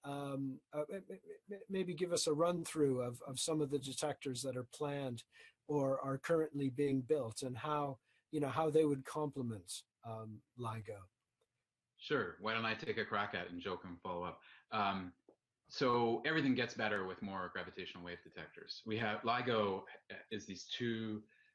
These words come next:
Speaker 2: uh, gravitational wave de-, large-scale detectors in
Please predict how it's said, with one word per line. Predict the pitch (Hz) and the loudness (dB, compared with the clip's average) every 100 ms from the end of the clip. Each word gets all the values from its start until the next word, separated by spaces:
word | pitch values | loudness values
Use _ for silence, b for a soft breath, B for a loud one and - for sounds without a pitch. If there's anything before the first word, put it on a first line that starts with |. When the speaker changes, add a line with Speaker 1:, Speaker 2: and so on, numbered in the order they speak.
| _ | _
Speaker 2:
uh, | 95 95 90 90 | -2 0 0 0
gravitational | 107 95 110 95 101 | -2 -2 -2 -2 -2
wave | 95 101 | -2 -4
de-, | 107 110 | -4 -2
large-scale | 110 113 - 101 90 | 0 0 0 -2 -2
detectors | 90 117 - 95 85 - | -4 -6 -2 -2 -2 -4
in | 98 92 90 | -8 -6 -8